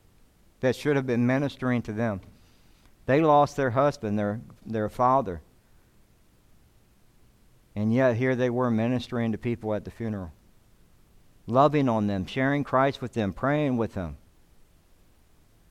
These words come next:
It, it just showed me how strong their faith was. And you knew they were saved. There was no question or doubt about it.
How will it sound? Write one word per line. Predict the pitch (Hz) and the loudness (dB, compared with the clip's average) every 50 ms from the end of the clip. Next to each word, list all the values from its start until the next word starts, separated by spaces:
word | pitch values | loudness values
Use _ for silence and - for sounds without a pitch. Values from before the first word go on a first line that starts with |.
| _ _ _ _ _ _ _ _ _ _ _ _ _ _ _ _ _ _ _ _ _ _ _ _ _ _ _ _ _ _ _ - | _ _ _ _ _ _ _ _ _ _ _ _ _ _ _ _ _ _ _ _ _ _ _ _ _ _ _ _ _ _ _ -8
It, | 90 107 113 - | -4 -4 -4 -2
it | 101 117 95 | -4 -6 -4
just | - 135 127 - | -4 -4 -4 -2
showed | - 143 139 143 151 139 | -2 0 2 2 2 0
me | 139 139 | 0 0
how | 127 127 131 123 | 2 2 2 2
strong | 117 - - 123 120 127 131 131 | 0 -2 -2 0 0 2 2 2
their | 123 120 113 | 0 -2 -2
faith | - - 117 127 - - - | -2 -4 -4 -4 -4 -6 -8
was. | 90 87 85 80 - - - _ _ _ _ _ _ _ _ _ _ _ _ _ _ _ _ _ _ _ _ _ _ _ _ _ _ _ _ _ _ | -10 -10 -10 -12 -14 -18 -20 _ _ _ _ _ _ _ _ _ _ _ _ _ _ _ _ _ _ _ _ _ _ _ _ _ _ _ _ _ _
And | 98 104 110 | -2 0 2
you | 123 139 | 4 4
knew | 143 139 147 160 165 156 139 113 101 104 92 - - - | 4 6 6 6 6 4 4 2 0 -4 -10 -16 -14 -8
they | 104 110 | -6 -4
were | 101 104 98 | -4 -4 -6
saved. | - - 101 90 87 80 - - - _ _ _ _ _ _ _ _ _ _ _ - - - _ _ _ _ _ - | -6 -4 -4 -4 -6 -8 -12 -16 -20 _ _ _ _ _ _ _ _ _ _ _ -20 -20 -20 _ _ _ _ _ -4
There | - 120 139 | -2 0 2
was | 143 123 101 | 2 2 2
no | 123 131 127 | 2 0 0
question | 117 - - 143 139 131 - - 131 | 0 2 2 2 2 2 0 -4 -4
or | 127 127 | -4 -2
doubt | 123 127 123 123 127 123 | 0 2 2 4 4 2
about | 117 92 98 95 92 87 87 | 2 0 -2 -2 -2 -2 -4
it. | - | -6